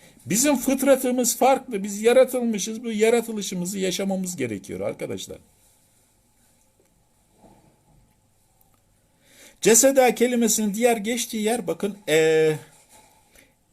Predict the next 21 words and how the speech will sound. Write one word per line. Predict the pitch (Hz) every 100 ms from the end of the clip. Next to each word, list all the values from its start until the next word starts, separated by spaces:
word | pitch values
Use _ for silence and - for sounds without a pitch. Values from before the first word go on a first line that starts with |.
| -
Enbiya | 151 214 214 220 233 220
sekiz, | - 185 185 175 - - _ _ _ _ _ _ _ _ _ _ -
e, | 98 92 -
hatırladığım | 110 110 101 98 90
kadarıyla. | 90 85 82 82 -
Yanlış | 104 110 117
hatırlıyorsam | 107 - 113 107 - 101
da | 104
estağfurullah. | 95 - 85 92 147 _ _ _
Yani | - 143 - - _ -
üç, | 143 -
üçüncü | 156 - 170 160
yer. | 135 233 - _ _ _ _ _
Orada | 175 240 262 233 311 - _ _ _ _ - - _ -
çoğul | - 151 302 311
kullanılır | 233 190 151 127 113 117
bakın. | 175 127 - _ -
Ceseda, | 208 226 202 180 143 117 98
e, | 120
iki | - 165
ceset. | 143 - 95 -